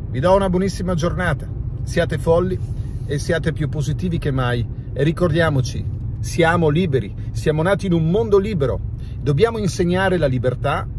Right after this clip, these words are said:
e dobbiamo insegnare alle nostre anime di andare a prenderci i nostri doni, nonché i nostri talenti che vivono nella nostra fantasia, nella nostra immaginazione,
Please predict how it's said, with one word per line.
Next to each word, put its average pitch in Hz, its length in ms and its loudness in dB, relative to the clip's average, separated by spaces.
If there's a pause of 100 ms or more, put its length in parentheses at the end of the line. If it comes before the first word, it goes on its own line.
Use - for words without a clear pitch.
(640)
e 147 60 -2
dobbiamo 175 400 2
insegnare 180 540 0
alle 156 100 2
nostre 151 380 0
anime 165 320 0
di 143 100 0
andare 147 240 2
a 135 60 2
prenderci 160 520 0
i 139 40 -2
nostri 143 400 0
doni, 156 320 2
nonché 147 260 2
i 143 60 2
nostri 135 320 0
talenti 131 420 2
che - 140 4
vivono 156 340 2
nella 135 200 2
nostra 135 320 2
fantasia, 147 580 0
nella 135 200 0
nostra 143 280 2
immaginazione, 165 800 2